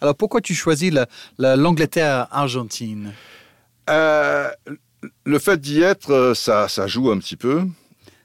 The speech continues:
Speaker 2: Là,
Speaker 1: Avec
Speaker 2: je,
Speaker 1: les
Speaker 2: je le, je le commente.
Speaker 1: cent quatorze mille personnes au
Speaker 2: Voilà,
Speaker 1: stade.
Speaker 2: je le commentais pas, mais comme,
Speaker 1: Wow.
Speaker 2: mais comme je couvrais le, le, la Coupe du Monde pour, euh, pour T F un, je suis dans, dans les tribunes. Et je vais voir là, sous mes yeux, la fameuse main.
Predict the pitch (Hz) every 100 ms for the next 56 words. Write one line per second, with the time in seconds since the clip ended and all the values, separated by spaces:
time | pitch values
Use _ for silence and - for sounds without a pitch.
0 | _ _ 87 107 139 - 131 117 104 -
1 | - 123 127 117 - 175 160 139 156 143
2 | 156 - - 143 135 90 104 110 95 123
3 | 98 87 101 104 101 - 107 107 87 78
4 | 82 82 107 107 104 87 - 87 90 80
5 | 71 69 69 69 67 64 69 69 80 80
6 | - 71 73 73 69 - 73 82 78 -
7 | 82 - 73 76 73 - 113 123 - 76
8 | 107 143 156 - - - - - - _
9 | 127 135 123 - _ - _ _ _ _
10 | _ _ _ - 104 98 101 95 120 107
11 | 98 123 117 - - 104 110 95 101 120
12 | 113 87 78 87 101 92 95 - 104 127
13 | 170 196 170